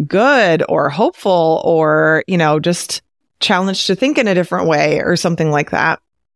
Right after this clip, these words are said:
Over the last many years, I tried lots of different things. I mean, even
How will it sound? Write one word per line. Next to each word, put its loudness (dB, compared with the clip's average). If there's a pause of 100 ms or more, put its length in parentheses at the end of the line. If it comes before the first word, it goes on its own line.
(200)
Over 0
the 2
last 0
many 2
years, -2 (380)
I 0
tried 0
lots -2
of 0
different -2
things. -4
I 0
mean, 0
even 2